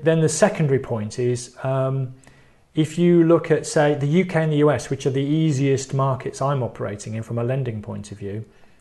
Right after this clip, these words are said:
they will look at the, the asset, return from the asset, the income from the asset, uh, if that follows. So, like, buy-to-let mortgages in the U K,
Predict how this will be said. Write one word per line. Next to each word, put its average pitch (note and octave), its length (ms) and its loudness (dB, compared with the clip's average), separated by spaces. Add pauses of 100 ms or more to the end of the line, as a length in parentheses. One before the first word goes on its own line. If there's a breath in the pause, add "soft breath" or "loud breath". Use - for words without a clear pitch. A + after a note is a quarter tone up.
(140 soft breath)
they D3+ 200 4
will F3+ 140 8
look F3+ 300 4
at C#3 380 -2
the, C#3 280 -2
the C3 180 2
asset, D3 520 -2 (260)
return C3 500 -2
from - 260 -4
the C3 80 0
asset, A2+ 400 -6 (400 soft breath)
the D3 160 4
income D#3 300 2
from A#2+ 160 -4
the A#2 100 -2
asset, - 360 -10 (720 soft breath)
uh, A#2+ 260 -4
if B2 120 -4
that C3+ 140 0
follows. B2+ 300 -2
So, C#3 120 0
like, B2 180 0
buy-to-let D3 400 2
mortgages C3+ 340 0
in B2 80 0
the A#2+ 80 0
U A#2+ 120 0
K, A2 380 -4